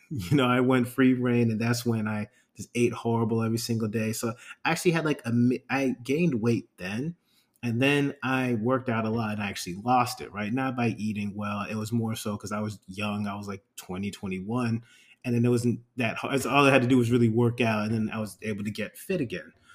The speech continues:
So I was fit for a while, and then it's when I got married. So I got married around when I was, like, what, twenty-six? Yeah.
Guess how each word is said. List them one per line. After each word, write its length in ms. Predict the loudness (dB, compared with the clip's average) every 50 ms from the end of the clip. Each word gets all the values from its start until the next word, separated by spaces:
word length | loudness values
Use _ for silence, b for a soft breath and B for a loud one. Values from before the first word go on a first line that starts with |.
| b b b
So 180 | -8 -6 -4
I 40 | 0
was 200 | 0 0 0 -2
fit 440 | -6 -2 -2 0 0 0 -2 -6 _ _ _ -20
for 560 | -12 -4 0 2 2 2 2 -2 -4 -6 -8 _ _ _ _ _ _ _
a 80 | 0
while, 580 | 2 4 2 2 2 0 -2 -4 -4 -6 -6 -10 -14 _ -10 -6
and 180 | -4 -2 0 0
then 320 | 2 2 2 0 -2 -2 -2
it's 200 | -4 -4 -4 -2
when 120 | -2 -2 -2
I 80 | -2 -2
got 200 | -4 -8 -10 -10 -12 -8
married. 600 | -6 -6 -4 -2 -2 -2 -2 -4 -4 -6 -10 -14 -16 _ _ _ _ _ _ _ _
So 280 | -8 -2 0 2 2 2
I 100 | 0 0
got 220 | 0 0 0 2 2
married 320 | 4 4 4 4 4 2
around 340 | 0 -2 -2 -2 -2 -2 -2
when 80 | -4 -4
I 80 | -6
was, 160 | -6 -8 -8 -8
like, 360 | -8 -8 -8 -10 -12 _ -20 -20 b b b b b b
what, 160 | -20 -20 -20 _ _ _
twenty-six? 1120 | -18 -14 -10 -10 -8 -8 -10 -12 _ _ _ -16 -16 -12 -8 -6 -6 -6 -8 -10 -14 -14
Yeah. 140 | -14 -16